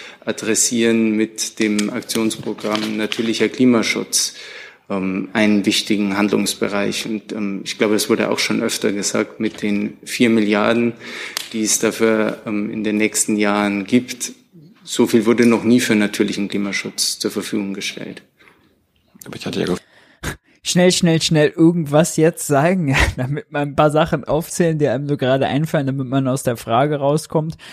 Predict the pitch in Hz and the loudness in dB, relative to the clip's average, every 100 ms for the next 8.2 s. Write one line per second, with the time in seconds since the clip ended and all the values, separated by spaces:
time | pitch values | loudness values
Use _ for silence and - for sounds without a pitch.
0 | - - - 160 139 147 170 208 208 - | -20 -20 -4 -2 4 4 4 0 -6 -6
1 | 139 151 135 139 135 139 - 135 151 156 | -2 0 0 0 0 -2 0 -2 0 0
2 | 123 - - 165 156 - 156 143 143 156 | -2 -4 2 4 4 2 2 2 2 2
3 | 151 135 127 127 131 156 - 139 123 175 | 2 0 -2 -2 -2 -2 0 0 0 2
4 | 165 143 143 135 139 135 135 135 131 131 | 2 4 6 6 2 -4 -2 -2 0 -6
5 | 117 127 - 147 143 139 127 135 127 135 | -4 -6 -2 0 2 2 0 2 2 4
6 | 139 123 135 113 135 143 135 139 139 - | 2 2 0 0 0 -2 -4 2 2 2
7 | - - 151 - - - 90 - 95 95 | 2 2 0 -6 -10 -6 -6 -2 0 0
8 | - - | -2 -10